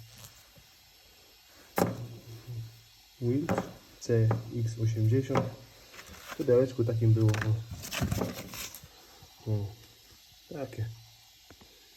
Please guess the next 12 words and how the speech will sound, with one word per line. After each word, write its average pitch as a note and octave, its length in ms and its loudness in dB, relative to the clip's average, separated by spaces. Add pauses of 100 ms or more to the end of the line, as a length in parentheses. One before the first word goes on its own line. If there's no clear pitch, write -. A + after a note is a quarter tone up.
(460)
Wytrzymałość A2+ 680 8
do G#2+ 60 2
trzystu - 320 0
piętnastu A2+ 440 0
stopni. - 360 0 (1400)
Raczej, A2+ 340 0 (120)
raczej C3 340 4
tam B2+ 160 0
takiej B2+ 280 -4
temperatury C3 500 -2
w B2 100 -2
życiu - 180 -8